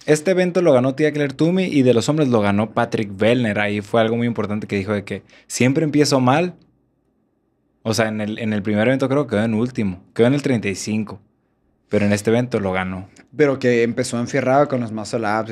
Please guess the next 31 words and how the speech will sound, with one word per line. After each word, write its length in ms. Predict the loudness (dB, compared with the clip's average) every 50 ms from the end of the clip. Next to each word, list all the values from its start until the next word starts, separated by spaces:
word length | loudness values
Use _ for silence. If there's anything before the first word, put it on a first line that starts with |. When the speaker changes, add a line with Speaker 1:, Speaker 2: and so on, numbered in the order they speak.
| -10 -6
Speaker 2:
¿sí? 120 | -4 -4
Speaker 1:
Sí, 40 | -4
Speaker 2:
O 40 | -2
sea, 160 | 0 0 0
Speaker 1:
mo. 100 | 0 0
Speaker 2:
tenía 200 | -2 -2 -4 -4 -4
que 60 | -2
ser 200 | -2 -4 -2 0
doce 420 | 2 0 2 2 2 2 2 2 2
ring 160 | 0 -2 0 0
muscle 280 | -2 -4 -2 2 2 2
ups, 160 | 2 0 -2 -2
luego 200 | 0 0 0 2
doce 260 | 0 -2 -2 -2 -6
bar 200 | -4 -2 -2 -2
muscle 320 | -2 -4 -6 -6 -6 -4 -4
ups, 140 | -6 -6 -4
y 40 | 0
luego 180 | 0 0 2
te 100 | 2 0
bajabas 400 | -2 -2 0 2 4 4 4 4 0
para 140 | -4 -6
hacer 160 | -4 -2 0 0
otros 320 | 0 0 -2 -4 -4 0
doce 260 | 0 0 2 2 -2
bar 220 | 0 0 0 0 0
muscle 300 | -2 -4 -6 -4 -4 -4
ups, 200 | -4 -6 -8 -12
y 80 | -10
luego 280 | -8 -6 -8 -8 -10 -12 _ _ _ _ _
doce 360 | -16 -16 -12 -12 -12 -14 -14